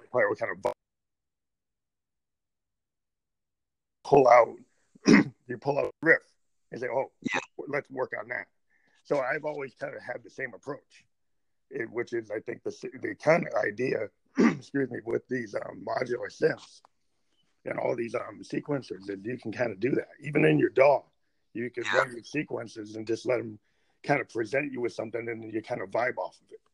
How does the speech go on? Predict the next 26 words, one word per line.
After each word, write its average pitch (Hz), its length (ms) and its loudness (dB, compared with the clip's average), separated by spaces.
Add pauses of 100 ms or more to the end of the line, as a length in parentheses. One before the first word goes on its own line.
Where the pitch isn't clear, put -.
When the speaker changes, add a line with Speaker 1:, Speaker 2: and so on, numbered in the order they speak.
(320)
Speaker 2:
Yeah. 113 340 10 (420)
Speaker 1:
Yeah. - 160 0 (840)
<clears throat> - 0 -
And 156 300 4
I 147 120 4
know 180 200 0
the 147 100 -6
composers, 127 840 -4 (460)
you 135 100 -4
know, 127 100 0
if 123 140 -6
you 117 60 -18
go 135 120 2
back 123 220 0
to, 135 80 -4
like, 113 140 -8
Neil 123 280 -2
Diamond 113 480 -4
and 107 100 -12
all 113 120 -6
these 113 140 -10
great 123 300 2
composers, 117 600 -6 (440)
they 139 220 6
had 120 240 -4
ideas, 110 640 -12